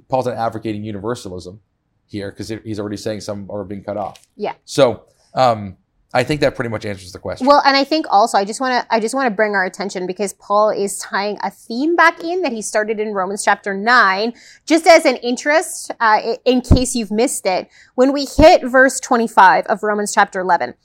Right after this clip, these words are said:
Speaker 1: Right.
Speaker 2: "Lest you be wise in your own sight, I do not want you to be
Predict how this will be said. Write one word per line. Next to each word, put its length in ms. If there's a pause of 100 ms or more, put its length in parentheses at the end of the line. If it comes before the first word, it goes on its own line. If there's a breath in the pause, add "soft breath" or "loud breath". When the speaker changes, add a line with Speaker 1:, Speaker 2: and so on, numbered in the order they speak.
(120)
Speaker 1:
Right. 180
Speaker 2:
"Lest 400
you 80
be 120
wise 460
in 140
your 160
own 260
sight, 460
I 80
do 100
not 280
want 200
you 100
to 100
be 120